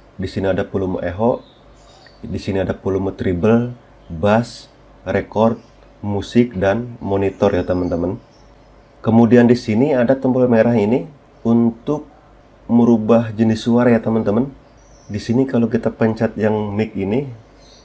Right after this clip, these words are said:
dia akan bergema ya musiknya, apa namanya, suaranya.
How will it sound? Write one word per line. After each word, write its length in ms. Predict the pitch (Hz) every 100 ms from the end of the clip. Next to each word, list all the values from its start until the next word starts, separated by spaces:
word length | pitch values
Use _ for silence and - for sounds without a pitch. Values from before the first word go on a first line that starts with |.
| -
dia 340 | 82 101 120
akan 300 | 113 - 120
bergema 400 | 110 98 92 98
ya 80 | 92
musiknya, 460 | 90 87 92 - 85
apa 260 | 95 95 101
namanya, 320 | 98 92 104
suaranya. 600 | - 90 87 85 87 85